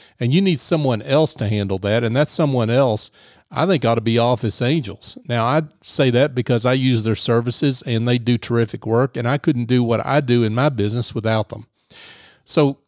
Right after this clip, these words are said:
give them a call at six seven eight, five two eight, zero five zero zero. If you're shy, you can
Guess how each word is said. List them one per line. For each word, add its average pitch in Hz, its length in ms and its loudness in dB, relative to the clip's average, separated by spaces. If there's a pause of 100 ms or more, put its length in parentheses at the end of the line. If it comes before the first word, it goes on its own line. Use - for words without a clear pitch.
(100)
give 262 220 -2
them 233 180 2
a 117 80 0
call 104 560 -2 (460)
at 123 320 -2 (460)
six - 300 -4
seven 151 300 2
eight, 117 240 0
five 165 240 0
two 131 240 4
eight, 107 400 -2
zero 160 400 2
five 123 540 0
zero 117 420 0
zero. 104 580 0 (220)
If - 160 -14
you're 117 100 -4
shy, 117 380 0
you 123 160 0
can 101 360 -8